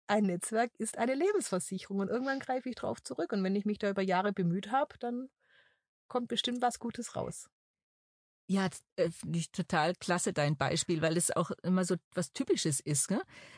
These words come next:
Speaker 2: Dann auch zu sagen, "Ja, was hindert sie daran, da mal nachzufragen", ne?
Speaker 1: Mhm.
Speaker 2: Also gerade wie du, du hast gesagt, sie war so eine Ge-, oder ist so eine
Speaker 1: Ja, ja,
Speaker 2: Geberin,
Speaker 1: genau.
Speaker 2: ne? Und, ähm, ich frag dann auch, "Ja, was wäre denn das Schlimmste, was passieren kann, wenn sie nachfragen?"
Speaker 1: Mhm.
Speaker 2: Pff, ja, eigentlich nix, ne? Außer ein Nein, ne?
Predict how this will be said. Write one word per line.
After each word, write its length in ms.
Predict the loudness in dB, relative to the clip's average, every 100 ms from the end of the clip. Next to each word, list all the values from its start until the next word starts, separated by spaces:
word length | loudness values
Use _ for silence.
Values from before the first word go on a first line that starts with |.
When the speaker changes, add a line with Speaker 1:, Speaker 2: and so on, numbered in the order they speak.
| -8
Speaker 2:
Dann 160 | -4
auch 120 | -2 0
zu 120 | -2
sagen, 280 | 0 2 4
"Ja, 140 | 2
was 140 | 0
hindert 280 | 0 0 0
sie 80 | -2
daran, 320 | -2 0 0
da 140 | 2 4
mal 160 | 4
nachzufragen", 920 | 4 2 0 -4 -4 -2 -2 0 2
ne? 120 | 0 -2 -2
Speaker 1:
Mhm. 280 | -2 0
Speaker 2:
Also 120 | 0 0
gerade 220 | 2 2
wie 60 | 0
du, 80 |
du 240 | -2 -4 -4
hast 120 | -2
gesagt, 200 | -4 -2
sie 120 | 0
war 140 | 0 0
so 80 |
eine 100 | 0
Ge-, 220 | 0 -2 0
oder 140 | -2 0
ist 120 | 0
so 80 | 0
eine 100 | 0
Speaker 1:
Ja, 140 | 2 4
ja, 160 | 4
Speaker 2:
Geberin, 20 | 4
Speaker 1:
genau. 340 | 4 4 2
Speaker 2:
ne? 0 | -2 -14 -18 -18 -4
Und, 360 | 2 2 0 0
ähm, 340 | 2 4 4
ich 100 | 2 -6
frag 200 | -8 -6
dann 120 | -4
auch, 140 | -2
"Ja, 200 | 0 0
was 180 | 0 0
wäre 100 | 0
denn 120 | 0
das 140 | 0 0
Schlimmste, 360 | -2 -4 -2
was 160 | -2 -2
passieren 400 | -2 -2 -2 -2
kann, 200 | -2 0
wenn 120 | 0
sie 120 | 2
nachfragen?" 800 | 2 2 -2 -8 -4 0 2 2 -2 -4
Speaker 1:
Mhm. 300 | -4 -4 -10 -12 -20 -20 _ _ _ _ -16
Speaker 2:
Pff, 300 | -14 -12 -2
ja, 400 | 2 2 2 0
eigentlich 520 | 0 0 0 0 2
nix, 340 | 2 2 -2 -2
ne? 180 | 0 0
Außer 200 | 2 2
ein 240 | 4 4
Nein, 460 | 4 2 2 2
ne? 120 | 2